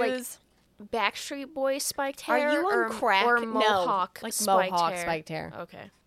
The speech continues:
Speaker 1: More importantly about Joaquin Phoenix's character, he is reading a book that is, like, a
Speaker 2: Called Priest.
Speaker 1: sexual erotic book.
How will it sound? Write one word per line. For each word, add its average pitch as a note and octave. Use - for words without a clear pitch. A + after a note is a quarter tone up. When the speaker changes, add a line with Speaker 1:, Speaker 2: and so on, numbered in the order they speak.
Speaker 1:
More F4+
importantly C#4
about A3
Joaquin A3+
Phoenix's G3+
character, F#3
he C4
is A#3
reading A#3
a G3+
book F#3+
that A#3
is, G#3
like, G3+
a G#3
Speaker 2:
Called F#3+
Priest. F#3
Speaker 1:
sexual A#3
erotic F#3+
book. -